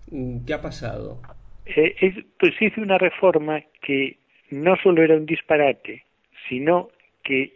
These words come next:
Speaker 2: ya se había visto que era un disparate en otros países, en otros países que lo habían hecho antes, en el mundo anglosajón y en el caso de Suecia.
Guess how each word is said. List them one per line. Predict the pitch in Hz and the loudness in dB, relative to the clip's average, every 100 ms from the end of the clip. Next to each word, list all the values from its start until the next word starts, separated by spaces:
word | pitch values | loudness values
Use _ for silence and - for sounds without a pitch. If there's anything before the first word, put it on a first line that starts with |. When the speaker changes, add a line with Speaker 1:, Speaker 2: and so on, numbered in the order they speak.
| - | 0
Speaker 2:
ya | 160 175 | 0 2
se | 156 | 0
había | 131 127 | 0 -2
visto | 180 180 - | -6 -10 -10
que | - | -10
era | 147 | -10
un | 143 | -10
disparate | 139 - 131 131 127 135 | -12 -14 -8 -6 -6 -8
en | 135 | -10
otros | 131 131 | -10 -8
países, | - 214 190 110 101 | -4 -4 -6 -12 -16
en | - 123 | -14 -8
otros | 131 156 | -2 -2
países | - - 160 - | 0 -2 -2 -10
que | |
lo | 120 | -8
habían | 113 113 | -8 -8
hecho | 104 - 95 | -12 -16 -18
antes, | 87 101 | -14 -14
en | |
el | 113 | -8
mundo | 139 147 | -4 -2
anglosajón | 147 143 - 147 - 160 - | 0 0 0 0 -2 -6 -6
y | 127 | -8
en | 110 | -8
el | |
caso | - 120 - | -2 -2 -2
de | 104 | -8
Suecia. | - 107 95 - | -8 -10 -12 -14